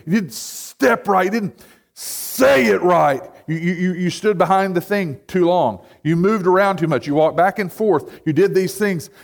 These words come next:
Uh, man, you, man, you, you had this one story. You need to change the ending of this stunning, this story to make it really powerful." And that's man's wisdom, isn't it? Hey,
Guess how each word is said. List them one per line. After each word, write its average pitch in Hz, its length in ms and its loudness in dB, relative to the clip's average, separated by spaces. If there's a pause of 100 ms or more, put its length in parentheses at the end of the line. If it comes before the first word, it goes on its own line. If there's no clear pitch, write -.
Uh, 165 240 0
man, 165 320 -4
you, 160 120 -8
man, 170 180 0
you, 175 160 -2
you 170 140 -2
had 170 140 2
this 165 160 -2
one 185 220 0
story. 185 440 0 (140)
You 170 100 0
need 196 80 2
to 156 80 0
change 208 480 -2
the 175 100 0
ending 180 340 0
of 139 80 -2
this 135 140 -2
stunning, 175 360 0 (220)
this 151 280 -2
story 131 380 2 (100)
to - 120 -4
make 170 180 0
it 156 80 -2
really 202 420 2
powerful." 175 920 0 (1300)
And 104 100 0
that's 117 180 -2
man's 123 300 -4
wisdom, 120 380 0
isn't 113 140 -2
it? 127 100 -8 (1160)
Hey, 139 140 -2